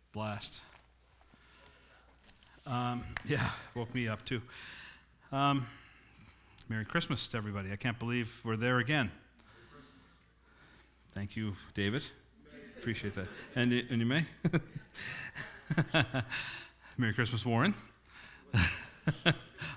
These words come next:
You know, I'm gonna pick you off one by one. So Merry Christmas, everyone. Thank you. <laughs>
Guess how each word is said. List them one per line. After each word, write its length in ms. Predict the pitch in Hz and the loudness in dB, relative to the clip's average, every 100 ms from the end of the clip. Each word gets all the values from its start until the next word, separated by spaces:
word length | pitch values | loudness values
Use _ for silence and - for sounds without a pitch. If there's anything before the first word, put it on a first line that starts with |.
| - | 2
You 60 | |
know, 60 | 131 | 4
I'm 60 | 127 | 6
gonna 100 | 117 | 8
pick 220 | 151 156 | 8 10
you 60 | |
off 180 | 143 135 | 10 10
one 140 | 151 151 | 10 12
by 100 | 139 | 12
one. 240 | 131 107 | 12 8
So 100 | 139 | 8
Merry 220 | 170 226 | 12 12
Christmas, 400 | - 208 - 147 | 12 10 10 6
everyone. 380 | 127 117 107 95 - - - - - 226 - - - - - - | 8 8 8 4 -2 -10 -6 -4 -4 -4 -4 -4 -4 -6 -10 -2
Thank 300 | 143 147 131 | 4 6 8
you. 160 | 131 101 - - - - - | 6 6 2 -6 -8 -10 -10
<laughs> 280 | - - | -8 -2